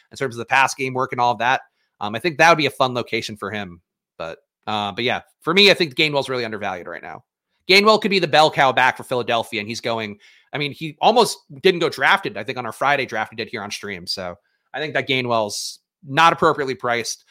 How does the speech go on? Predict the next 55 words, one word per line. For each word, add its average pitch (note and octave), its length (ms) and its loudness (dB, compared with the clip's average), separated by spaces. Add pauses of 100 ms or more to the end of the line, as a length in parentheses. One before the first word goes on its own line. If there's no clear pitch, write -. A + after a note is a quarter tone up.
(160)
which - 140 4
is F3+ 80 0
odd - 340 10
because C#3 380 -6 (260)
there's F3 160 2
o-, C#4 160 6
there's C4 140 0
only, F4 160 2
like, G4 120 0
a A3+ 60 0
few G#3+ 220 -6
guys F3 320 6
that D3+ 80 -16
you B2+ 80 -14
look E3+ 180 -2
at F#3 80 2
and E3+ 80 -4
you D#3+ 60 -8
go, D#3 100 -2
like, D3 160 -2 (340)
like, D3 160 -6
"Why F3+ 240 0
is F#4+ 200 -2
his C#4+ 160 -10
price A3+ 380 -6
not F#3 200 0
reflecting E3+ 380 -6
the D3 60 -12
situation?" C#3+ 500 -8
'Cause A#2 140 -8
everybody F#3 400 -2
else, F3+ 220 2
it's - 80 -12
like, D#3+ 180 -4
"Oh, F#3 320 2 (260)
the, C#3+ 200 -6
the D3 120 -10
star F3+ 260 2
running F3+ 200 -2
back F3 200 2
could E3 120 -12
leave. E3 260 -4
So B2 120 -12
Chase E3+ 260 -6
Brown F3 320 0
is D3+ 80 -6
up D#3 120 -6
at C3+ 60 -12
one D#3 140 -6
oh D3 80 -4
four D3 300 -4
because A#2+ 200 -8
Mixon's D3 320 -10
likely C3 280 -6
gone." A2 340 -10